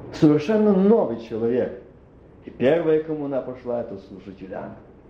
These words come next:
«Простите. Простите меня. Я столько сделала вам зла. Я столько вас поносила. Я столько клевета. А сколько в сердце, братья?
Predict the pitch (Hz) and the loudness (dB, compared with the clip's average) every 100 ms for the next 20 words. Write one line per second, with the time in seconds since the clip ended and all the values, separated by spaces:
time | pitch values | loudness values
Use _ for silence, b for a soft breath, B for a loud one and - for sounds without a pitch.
0 | - - - - - - - - - - | -20 -20 -20 -20 -20 -20 -20 -20 -18 -16
1 | - - - - 190 - - - - - | -14 -16 -18 -16 -16 -16 -18 -18 -18 -18
2 | - - - - - - - - - - | -18 -18 -18 -18 -18 -16 -16 -16 -16 -16
3 | - - - 101 101 - - 139 151 - | -16 -16 -10 -6 -4 -6 -2 2 2 2
4 | 87 - - - - - B B B - | -8 -8 -10 -12 -14 -16 B B B -4
5 | 104 104 - - - 196 196 196 - 165 | 0 0 -2 -14 -4 2 2 0 -6 -6
6 | 143 - 113 101 95 92 87 90 87 - | -8 -2 0 2 0 -2 -6 -10 -12 -14
7 | 107 104 - - - - - - - - | -14 -14 -14 -18 -20 -20 -20 -20 -20 -18
8 | - - 104 107 - 202 196 - 180 139 | -18 -10 -2 -2 0 2 2 2 0 2
9 | 139 - 110 104 98 - 101 90 87 - | 0 -4 -2 -2 -2 -6 -6 -6 -6 -10
10 | - - B B B 123 135 - 208 208 | -16 -20 B B B 0 2 2 0 0
11 | 180 - 156 147 139 123 - - 123 - | -6 -4 -4 -2 -2 -2 -2 -2 -4 -4
12 | - - 240 233 208 156 - 196 - - | -6 0 2 0 -4 -6 -4 2 2 2
13 | - - - - - - 262 294 - - | -6 -10 -10 -10 -8 -2 2 2 0 -6
14 | - - | -14 -18